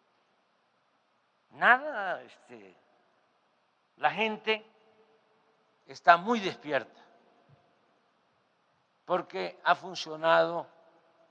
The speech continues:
lo que llamamos la revolución de las conciencias. Y estamos llevando a cabo en México una transformación muy profunda, radical,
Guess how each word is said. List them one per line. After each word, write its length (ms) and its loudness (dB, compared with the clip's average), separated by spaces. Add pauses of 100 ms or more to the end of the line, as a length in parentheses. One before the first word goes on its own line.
(140)
lo 140 -14
que 160 -12
llamamos 640 -2
la 180 6
revolución 840 -4 (580)
de 100 -8
las 220 6
conciencias. 1120 -4 (1700)
Y 80 -16
estamos 420 -4
llevando 600 -2
a 120 -2
cabo 420 4
en 160 -20
México 640 -12 (1160)
una 260 2
transformación 760 -2
muy 180 4
profunda, 760 0 (260)
radical, 800 2